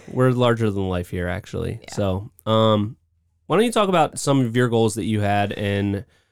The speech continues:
Speaker 1: um, you know, how you made out with those and
Speaker 2: Yeah.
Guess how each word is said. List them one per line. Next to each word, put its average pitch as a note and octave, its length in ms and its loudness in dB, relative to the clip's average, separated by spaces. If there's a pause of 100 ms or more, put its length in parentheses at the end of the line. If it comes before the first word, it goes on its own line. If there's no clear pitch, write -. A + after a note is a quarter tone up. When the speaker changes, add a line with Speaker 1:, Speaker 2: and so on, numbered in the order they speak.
(160)
Speaker 1:
um, G2 440 -2
you B2 140 -2
know, A2+ 260 -2
how - 160 -4
you C3 100 2
made A#2 160 4
out G#2 180 0
with A2 120 -2
those A#2+ 360 2 (100)
and G2 380 -2
Speaker 2:
Yeah. F#2+ 60 -4